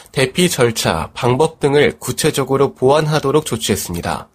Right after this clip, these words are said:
초기 대응 시 매뉴얼에서 운영 기관별로 자율적으로 규정하고 있는 안전요원의 배치 인원, 근무 방법 등 부분에 대해선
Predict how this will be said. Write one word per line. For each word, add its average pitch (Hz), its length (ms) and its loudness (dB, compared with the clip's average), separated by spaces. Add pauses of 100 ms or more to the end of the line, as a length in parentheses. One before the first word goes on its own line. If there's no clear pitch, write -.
(840)
초기 190 240 2
대응 175 240 4
시 180 200 2
매뉴얼에서 135 800 4
운영 160 340 4
기관별로 127 840 2
자율적으로 160 640 0
규정하고 135 640 0
있는 127 300 2
안전요원의 139 800 2
배치 120 420 -4
인원, 95 380 2 (320)
근무 151 380 4
방법 123 440 -2
등 147 220 0
부분에 131 380 0
대해선 95 500 0